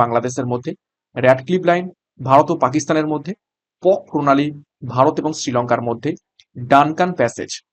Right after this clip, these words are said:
গ্রেট এবং লিটল আন্দামানের মধ্যে, সম্ব্রেরো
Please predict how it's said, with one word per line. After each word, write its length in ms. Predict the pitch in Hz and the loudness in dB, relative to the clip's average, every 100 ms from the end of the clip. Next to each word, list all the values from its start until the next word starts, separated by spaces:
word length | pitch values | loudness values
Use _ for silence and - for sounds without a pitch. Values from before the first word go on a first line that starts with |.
| _ _ 123 127 | _ _ -12 2
গ্রেট 260 | 175 254 - - | 4 4 0 -4
এবং 120 | 160 143 117 | -2 -2 -2
লিটল 220 | 135 175 - 139 | 2 0 2 -2
আন্দামানের 360 | 135 131 131 131 | 0 -2 -2 -4
মধ্যে, 200 | 127 170 - _ _ _ _ - | -4 -8 -10 _ _ _ _ -10
সম্ব্রেরো 760 | - - 180 185 175 202 202 | -4 2 2 2 2 4 4